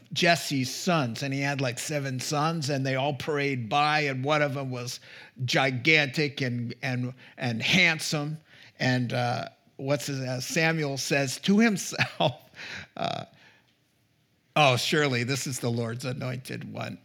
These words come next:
And the Lord speaks to him and says, "Hey, listen, it's not Eliab. Oh, he's so impressive to look at, isn't he?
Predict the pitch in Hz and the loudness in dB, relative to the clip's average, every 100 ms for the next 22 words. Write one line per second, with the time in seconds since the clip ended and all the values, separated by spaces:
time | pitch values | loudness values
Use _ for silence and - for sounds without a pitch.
0 | - 139 143 131 139 160 165 131 - 143 | -6 -2 -2 -2 0 0 0 -4 -6 -6
1 | - - 127 131 131 127 - 131 120 120 | -4 -6 -4 -4 -6 -8 -8 -6 -6 -6
2 | - 135 127 - 117 120 - _ _ _ | -6 -4 -6 -6 -8 -10 -14 _ _ _
3 | - 143 135 180 180 151 139 139 135 127 | -4 -2 0 0 2 2 2 0 0 0
4 | 123 123 - _ _ _ _ _ _ _ | -2 -6 -10 _ _ _ _ _ _ _
5 | - 165 170 - 202 180 175 156 170 160 | -2 2 2 2 0 0 -2 -2 -2 0
6 | 175 156 147 156 156 151 131 127 139 180 | -4 -4 -2 -2 0 0 0 -2 -2 -2
7 | 196 254 | 0 -2